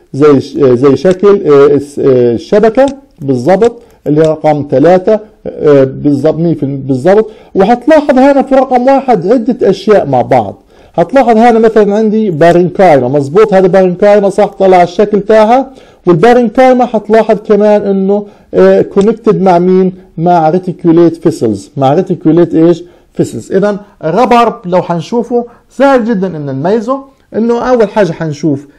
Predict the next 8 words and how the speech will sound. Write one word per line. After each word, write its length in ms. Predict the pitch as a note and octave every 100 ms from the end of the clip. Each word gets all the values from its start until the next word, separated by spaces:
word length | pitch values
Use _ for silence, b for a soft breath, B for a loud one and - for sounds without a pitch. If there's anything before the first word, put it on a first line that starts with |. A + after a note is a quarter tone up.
| b
كالسيوم 400 | - G#3 F#3+ E3 C#3
أوكزاليت، 600 | C3 B2 D#3 E3+ E3 E3 b _
وحنشوف، 720 | C#3+ D3 D#3 C#3+ F#3 D3+ - b b
آه، 840 | D3+ C#3+ C3+ C3 C3 B2+ B2 B2
بارنكايما، 840 | A#2 D#3 G#3 G#3 G#3+ G3 F#3 F#3 F#3 B _
وحنشوف 640 | C3+ D#3 D#3+ G#3+ F#3+ B2+
ريتيكوليت 640 | C#3+ D3 G3 - F3+ F#3 F3
فيسلز، 600 | - G3+ F#3+ F#3 F3